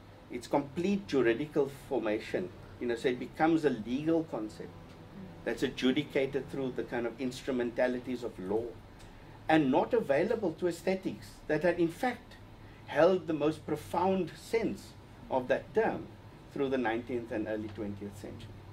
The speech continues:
So what I'm saying is that, you know, is there a way for the aesthetic to reclaim this term? And then for us to have a conversation about what it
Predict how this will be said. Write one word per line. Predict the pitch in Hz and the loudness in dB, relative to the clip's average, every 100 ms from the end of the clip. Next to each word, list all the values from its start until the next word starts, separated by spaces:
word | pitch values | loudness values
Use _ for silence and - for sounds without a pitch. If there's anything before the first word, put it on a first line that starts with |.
| - - - | -18 -18 -2
So | 165 | 4
what | 160 226 | 6 6
I'm | 214 - | 2 -2
saying | - 190 196 | -2 0 2
is | 165 | 2
that, | 165 160 | 0 0
you | 160 | 0
know, | |
is | 156 165 196 | 2 2 0
there | 208 240 | 0 0
a | |
way | 208 180 | 2 0
for | 165 | -2
the | 160 139 | -4 -4
aesthetic | 131 135 123 - - | -4 -4 -4 -6 -6
to | 139 | -4
reclaim | 117 127 143 - 135 131 117 | -2 -2 -4 -6 -4 -2 -4
this | 110 - | -6 -8
term? | - 92 82 - - - - - - | -6 -6 -6 -14 -18 -20 -20 -20 -8
And | 147 143 | -2 4
then | 226 240 | 4 2
for | 190 | 0
us | 160 156 | -4 -2
to | 170 | -2
have | 147 151 | 0 -2
a | 185 | -2
conversation | - 135 120 - 110 110 120 | -2 -4 -4 -6 -6 -4 -6
about | 107 107 104 | -4 -4 -4
what | 101 117 - - - - - | -2 -2 -4 -10 -18 -18 -10
it | - | -8